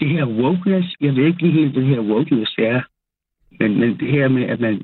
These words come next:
det hele skal være så retfærdigt, og alle folk skal være så lige, og,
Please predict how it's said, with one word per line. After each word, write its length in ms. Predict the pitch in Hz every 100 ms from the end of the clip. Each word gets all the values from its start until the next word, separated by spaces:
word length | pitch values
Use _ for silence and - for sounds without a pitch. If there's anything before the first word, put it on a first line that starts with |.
| _
det 80 | -
hele 180 | 135 139
skal 160 | - 117
være 180 | 135
så 120 | 139 117
retfærdigt, 800 | 104 92 135 143 143 131 110
og 380 | - 104 98 92 _ - - - _ _
alle 220 | 120 127 135
folk 220 | 113 107
skal 180 | - 98
være 240 | 110 123
så 120 | 117 95
lige, 680 | 95 131 151 156 131 123 -
og, 240 | 98 98